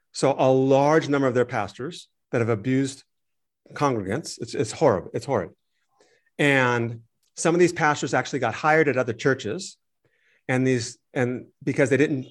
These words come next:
do, you know, "Why did you get fired at your last church?" "Oh, it, it doesn't matter. You're good to go here." They're like, "No, we're making a register of all these people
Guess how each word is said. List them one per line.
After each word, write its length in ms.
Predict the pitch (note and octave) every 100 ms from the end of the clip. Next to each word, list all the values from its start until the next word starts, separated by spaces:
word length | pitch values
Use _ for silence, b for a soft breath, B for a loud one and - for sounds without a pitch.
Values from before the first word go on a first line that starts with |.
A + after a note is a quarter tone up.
| -
do, 180 | D#3 D#3+ E3
you 80 |
know, 100 | C3+
"Why 140 | A#2 F3
did 120 | A#3+
you 60 | C4+
get 120 | C#4
fired 200 | A#3 A#3
at 60 |
your 100 | B3
last 160 | G#3+ A#3
church?" 160 | C#3+ -
"Oh, 300 | E3 E3 -
it, 140 | E3 E3 - -
it 80 | E3+
doesn't 240 | G#3+ F#3
matter. 300 | E3 D#3+ C3+
You're 160 | D3+ F#3
good 220 | E3 D3
to 60 | C3
go 140 | C#3
here." 220 | B2 A#2+ b b b
They're 120 | C#3
like, 80 | C3
"No, 440 | D3+ F#3+ F#3+ - F#3+
we're 120 | E3+
making 320 | G3 - C#3
a 80 | B2
register 460 | C3+ F#3+ F#3+ -
of 80 | B2
all 140 | D3+ D#3
these 140 | F3
people 360 | D3+ C#3 G3+